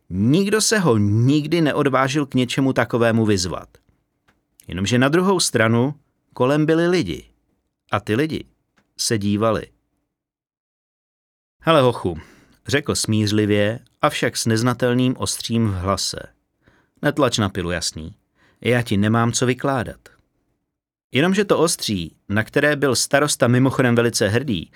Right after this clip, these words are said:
se po Osinovi jenom sklouzlo a pokud to můžeme posoudit, tak se i malinko stupilo.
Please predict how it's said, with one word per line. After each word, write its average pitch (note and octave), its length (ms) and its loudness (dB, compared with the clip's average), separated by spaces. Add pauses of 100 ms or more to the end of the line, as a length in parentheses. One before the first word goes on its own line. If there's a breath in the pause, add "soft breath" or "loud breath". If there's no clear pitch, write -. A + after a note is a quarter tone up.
(240 loud breath)
se F#2+ 220 -4
po - 160 -6
Osinovi F3 520 0
jenom B2+ 240 2
sklouzlo F#2+ 640 -2 (100)
a F#2 200 -2
pokud D3+ 360 -4
to A#2+ 100 0
můžeme C3+ 400 0
posoudit, A2 680 -2 (140)
tak C3 180 0
se - 100 -2
i G#2+ 140 -2
malinko A#2 420 0
stupilo. F2 460 -6